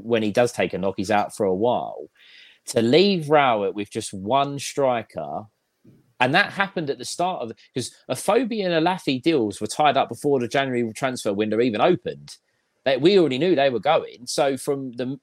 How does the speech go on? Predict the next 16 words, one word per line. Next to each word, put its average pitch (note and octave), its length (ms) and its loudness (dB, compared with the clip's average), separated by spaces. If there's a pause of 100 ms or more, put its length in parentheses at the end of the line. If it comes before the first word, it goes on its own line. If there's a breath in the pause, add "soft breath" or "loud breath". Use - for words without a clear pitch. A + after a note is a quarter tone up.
(100)
from A#2 220 -6
the A2+ 160 0
end A3 200 0
of F3 80 -2
December, D3 600 0
they've C3 260 4
gone, B2 340 2
"Right, A2 320 0
Tom, D3 220 -2
you're C3 140 -2
on C3+ 80 -4
your B2+ 120 0
own, A2+ 140 0
son. F#2+ 360 -4 (260)
Good A2+ 160 -4
luck." G2+ 280 -2